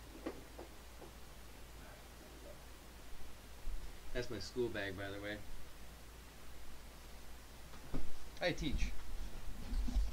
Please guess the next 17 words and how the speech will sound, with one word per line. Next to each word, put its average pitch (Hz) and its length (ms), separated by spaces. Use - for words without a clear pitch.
If 143 120
you 139 100
couldn't 123 180
hear 127 140
me 117 180
that 139 80
was 139 120
my 120 100
school 127 280
bag. 95 300
I 98 100
teach. 98 340
I - 40
teach 127 200
high 113 140
school 120 200
math. 104 360